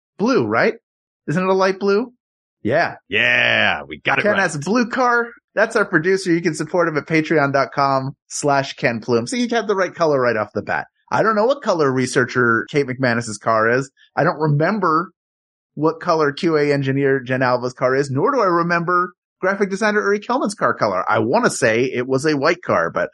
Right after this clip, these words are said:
Speaker 1: I could be wrong.
Speaker 2: The car color of our musicians, Jonathan Dinerstein and Mike Furman, for our score and theme song, respectively, are Rainbow and Adobe, respectively.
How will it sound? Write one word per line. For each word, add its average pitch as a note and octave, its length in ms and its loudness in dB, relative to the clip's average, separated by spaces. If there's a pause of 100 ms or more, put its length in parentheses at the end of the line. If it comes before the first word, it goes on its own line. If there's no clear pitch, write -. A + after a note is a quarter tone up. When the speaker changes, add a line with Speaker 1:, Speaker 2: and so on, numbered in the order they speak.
(180)
Speaker 1:
I A#3 100 4
could D#3+ 240 0
be G2+ 140 0
wrong. F#2 380 -4 (220)
Speaker 2:
The E3+ 120 2
car G3+ 240 0
color G3+ 200 0
of E3 80 -2
our F#3+ 140 2
musicians, F3 880 0
Jonathan D#3 460 2
Dinerstein E3 500 2
and C#3+ 180 2
Mike E3 240 0
Furman, D#3+ 460 -2
for D3 300 0
our C#3+ 160 0
score G3+ 500 0
and C#3 220 -2
theme F#3 220 2
song, F3 340 0
respectively, F3 840 0
are G#3+ 440 0 (180)
Rainbow F#3+ 960 0 (260)
and A3 480 0 (280)
Adobe, G3 760 -2 (200)
respectively. G2+ 1040 0